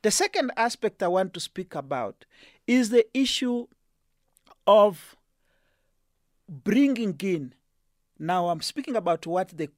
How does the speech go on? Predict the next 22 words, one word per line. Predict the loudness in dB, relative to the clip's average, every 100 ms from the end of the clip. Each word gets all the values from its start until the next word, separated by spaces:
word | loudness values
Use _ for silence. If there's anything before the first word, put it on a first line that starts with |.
| -8
characteristic | -6 -6 -10 -12 -12 -10
of | -8 -8
the | -12
coup | -10 -8 -8 -8
in | -8 -6
West | -8 -6
Africa | -8 -8 -16 -20 -20 -20 -20 -4
is, | -2 -2
bringing | -4 0 0 0 -6 -10
in | -10 -10 -12 _ _ _ -10
the | -4 -4 -4
idea | -6 -6 -6 -6 -6
of | -6 -14 -20 _
old, | -4 -2 -4 -6 -10 -14 -20 _ _ _ _ _ _ -10
I, | -6 -8 -10 _ _ _ _
nationalistic, | -10 -2 -2 -2 -4 -6 -6 -6 -8 -12 -16 -16 -20 _ _ _ _ _ _ _ -10
uh, | -6 -6 -8 _ -10
liberation | -8 -4 -2 0 -2 -4 -8 -10 -16 _ _ _ -12
movement | -6 -4 -4 -8 -8 -8
sort | -6 -8 -6
of | -6 -6 -12 _ _ -10
approach. | -10 -6 -6 -6 -10 -20